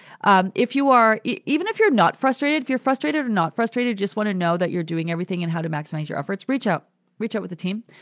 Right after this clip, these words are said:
We're happy to help. We're not going anywhere. We're still around for the next two weeks. Really level up with personalizing the plan. Be all in. Just, like, do, do,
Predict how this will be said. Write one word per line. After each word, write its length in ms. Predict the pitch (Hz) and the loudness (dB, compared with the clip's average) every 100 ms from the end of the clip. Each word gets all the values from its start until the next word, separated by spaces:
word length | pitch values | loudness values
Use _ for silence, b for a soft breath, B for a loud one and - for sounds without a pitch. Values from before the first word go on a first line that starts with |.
| B B | B B
We're 100 | 202 | -2
happy 240 | 180 170 | 2 0
to 60 | 170 | 0
help. 320 | 147 202 - | -2 -2 -2
We're 80 | 180 | -4
not 140 | 170 | -4
going 220 | 160 165 170 | -2 -2 -2
anywhere. 260 | 185 208 | -2 -2
We're 80 | 214 | -4
still 200 | - 170 | -6 -6
around 220 | 156 156 | -4 -6
for 80 | 165 | -4
the 60 | 160 | -6
next 180 | 156 | -6
two 140 | - 156 | -8 -4
weeks. 220 | 180 - B B B | -4 -6 B B B
Really 420 | 226 226 294 349 | -2 4 4 6
level 300 | 339 311 269 | 6 4 6
up 160 | 247 208 | 4 2
with 140 | 185 | -2
personalizing 440 | - 208 214 202 190 | -4 -4 -2 -4 -4
the 100 | 196 | -6
plan. 380 | - 190 151 143 b b b | -4 -4 -6 -10 b b b
Be 200 | 294 339 | 0 2
all 240 | 311 302 | 4 4
in. 320 | - 226 175 - - | 4 0 0 -4 -6
Just, 220 | 262 254 | -4 0
like, 240 | 302 220 | 0 0
do, 260 | - 277 247 - | -2 -2 -2 -6
do, 280 | 285 302 | -4 -4